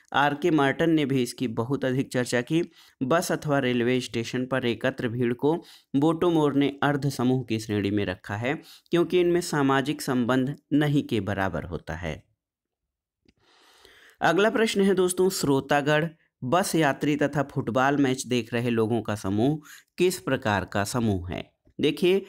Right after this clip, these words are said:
सहयोगी समूह, समुच्चय, सामाजिक समूह या इनमें से कोई नहीं। तो सही उत्तर है दोस्तों, श्रोतागण,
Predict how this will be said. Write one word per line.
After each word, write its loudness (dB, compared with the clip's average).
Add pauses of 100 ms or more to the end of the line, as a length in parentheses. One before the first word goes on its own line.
(240)
सहयोगी 0
समूह, 0 (160)
समुच्चय, 0 (280)
सामाजिक 2
समूह 0
या 0
इनमें 2
से -8
कोई 2
नहीं। -6 (440)
तो 0 (100)
सही 2
उत्तर -2
है 0
दोस्तों, 2 (340)
श्रोतागण, 2